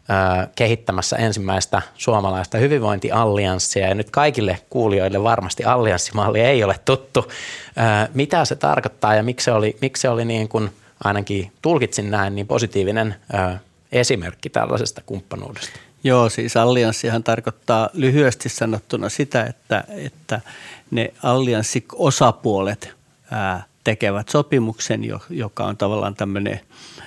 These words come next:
Speaker 2: open book-sopimus, eli kaikki avaavat kaikki tietonsa ja, ja asettavat yhteiset tavoitteet niin taloudelliset kuin toiminnalliset, ja sit kun niihin päästään, niihin taloudellisiin ja toiminnallisiin tavoitteihin, tai ylitetään ne, niin kaikki osapuolet hyötyy siitä. Ja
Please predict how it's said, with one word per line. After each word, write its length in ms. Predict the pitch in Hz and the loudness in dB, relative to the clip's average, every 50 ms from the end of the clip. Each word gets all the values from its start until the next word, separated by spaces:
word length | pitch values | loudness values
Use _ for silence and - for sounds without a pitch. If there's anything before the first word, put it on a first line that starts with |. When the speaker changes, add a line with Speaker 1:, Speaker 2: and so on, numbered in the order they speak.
| - - - | -14 -4 0
Speaker 2:
open 420 | 139 127 120 - - 113 113 107 | 2 2 2 4 2 2 2 2
book-sopimus, 760 | 110 117 113 110 - - - 120 113 - 117 104 107 107 - | 2 0 0 0 0 0 0 0 2 0 -2 -2 -2 -4 -4
eli 160 | 110 107 110 107 | -4 -4 -2 0
kaikki 380 | - 107 107 - - - 120 | 2 2 2 0 -2 -2 -2
avaavat 520 | 113 110 110 110 110 110 107 104 104 - - | 0 0 0 0 0 0 0 0 -2 -2 0
kaikki 360 | - 113 113 - - 120 113 | 0 0 0 0 -2 -6 -2
tietonsa 640 | - - 139 123 117 - - 101 101 - - 110 107 | 0 2 2 2 2 0 -2 -4 -4 -4 -6 -6 -6
ja, 200 | 107 107 104 98 - - - - - - - _ _ | -4 -4 -6 -6 -8 -12 -16 -18 -18 -20 -20 _ _
ja 140 | - 107 98 | -2 -2 -2
asettavat 680 | - - 127 - 120 107 - - 117 101 110 110 - | -2 -2 -2 -2 -2 -2 -2 -4 -4 -4 -2 0 0
yhteiset 540 | 139 127 117 - - 110 101 120 110 - _ | 0 0 0 0 -2 -2 0 -2 -4 -2 _
tavoitteet 640 | 143 127 120 120 107 - _ - - 113 110 - - | 2 2 2 0 -2 -4 _ -6 -4 -4 -4 -4 -6
niin 140 | 117 110 110 | -8 -8 -4
taloudelliset 600 | - 120 117 117 117 110 107 104 107 - - - | -2 0 0 0 0 -2 -4 -6 -6 -8 -12 -12
kuin 140 | - 131 - - | -16 -16 -4 0
toiminnalliset, 800 | 175 170 156 147 143 131 127 127 123 123 117 - 120 117 - | 2 4 4 4 2 2 2 2 0 0 0 -2 -2 -2 0
ja 200 | 120 113 107 - - | 0 0 0 -2 -4
sit 220 | 113 - 123 - | -6 -6 -6 -6
kun 180 | - - 107 98 | -6 -6 -6 -4
niihin 240 | 101 107 110 113 113 | -4 -4 -6 -8 -4
päästään, 560 | - 147 147 135 120 - - - 127 120 117 | -2 0 0 0 0 -2 -6 -8 -6 -6 -6
niihin 200 | 113 113 117 117 | -6 -6 -6 -4
taloudellisiin 580 | - 117 117 113 113 113 110 110 113 - - 113 | -4 -2 -2 -2 -4 -4 -6 -8 -6 -6 -6 -6
ja 80 | 110 | -4
toiminnallisiin 720 | - - 113 110 107 110 110 113 110 110 110 - 117 113 | -4 -2 -2 -2 -2 -4 -6 -6 -8 -8 -6 -6 -6 -4
tavoitteihin, 560 | - 120 110 113 107 - - 110 107 107 113 | -4 -4 -4 -6 -8 -10 -10 -10 -8 -8 -8
tai 160 | - - 113 120 | -6 -4 -2 -2
ylitetään 640 | 123 127 131 127 - 117 110 - - 120 110 110 | 0 0 -2 -2 -2 -4 -6 -4 -6 -6 -6 -6
ne, 100 | 113 113 | -6 -6
niin 140 | 110 110 110 | -6 -6 -6
kaikki 400 | - - 113 110 107 - - - | -4 -2 -2 -2 -2 -4 -8 -10
osapuolet 580 | 95 - - 104 107 - 120 107 110 113 - - | -8 -8 -8 -8 -8 -8 -6 -6 -6 -6 -4 -2
hyötyy 420 | 123 107 92 92 - - - - | -2 0 0 -2 -6 -8 -10 -10
siitä. 420 | - - - - - _ _ - 71 | -10 -12 -12 -14 -16 _ _ -10 -10
Ja 140 | 76 104 | -8 -10